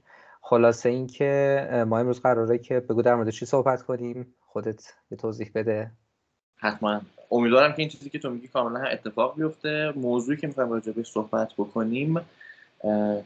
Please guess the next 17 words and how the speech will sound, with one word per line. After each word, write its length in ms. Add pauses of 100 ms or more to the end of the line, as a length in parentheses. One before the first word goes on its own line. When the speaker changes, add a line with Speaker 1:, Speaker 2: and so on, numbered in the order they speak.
Speaker 2:
کانسپت، 840
اه، 1200
خانواده 680
بودن 360
در 160
فضای، 760 (520)
اه، 80 (560)
کاری 480
و 120
محیط 360
حرفه‌ای 580
هست. 340 (640)
اه، 120
به 160
نظرم 520 (160)
جمله‌ای 760
که 260